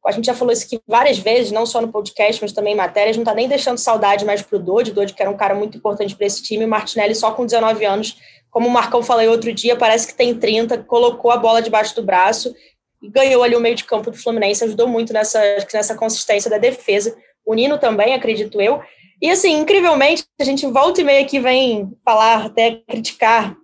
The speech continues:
as atuações do Egídio, mas eu achei que ele entrou bem no lugar aí do Danilo Barcelos, ele que tinha sido barrado pelo Danilo Barcelos,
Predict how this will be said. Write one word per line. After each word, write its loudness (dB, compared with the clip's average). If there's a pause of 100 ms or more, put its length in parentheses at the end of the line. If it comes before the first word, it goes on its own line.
(140)
as -2
atuações -2
do 0
Egídio, 0
mas 0
eu 4
achei -2
que -2
ele 0 (180)
entrou 2
bem 4
no 0
lugar 2
aí 2
do -2
Danilo 0
Barcelos, 0
ele -2
que -18
tinha -2
sido -6
barrado 0
pelo -2
Danilo -4
Barcelos, -2